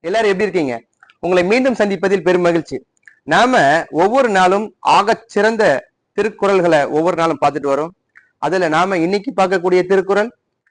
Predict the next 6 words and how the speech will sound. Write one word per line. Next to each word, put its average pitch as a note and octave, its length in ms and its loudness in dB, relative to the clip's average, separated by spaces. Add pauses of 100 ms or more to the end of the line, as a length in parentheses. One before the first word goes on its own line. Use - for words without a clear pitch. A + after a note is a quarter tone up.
(220)
என்ன F3 200 -6
சார்? G3 380 -2 (340)
வாங்க F3 280 0
பார்க்கலாம். C3+ 480 -2 (380)
சொல்றார் G3 380 0
பாருங்க, F3+ 720 4